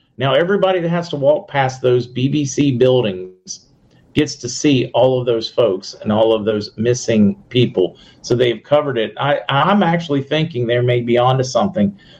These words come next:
because I don't know anybody that cannot tell you of a close friend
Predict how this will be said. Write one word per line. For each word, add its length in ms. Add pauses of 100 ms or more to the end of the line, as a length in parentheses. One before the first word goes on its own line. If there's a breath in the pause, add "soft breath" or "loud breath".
because 360 (120)
I 180
don't 300
know 360
anybody 760
that 200
cannot 300
tell 220
you 300
of 200
a 120
close 360
friend 400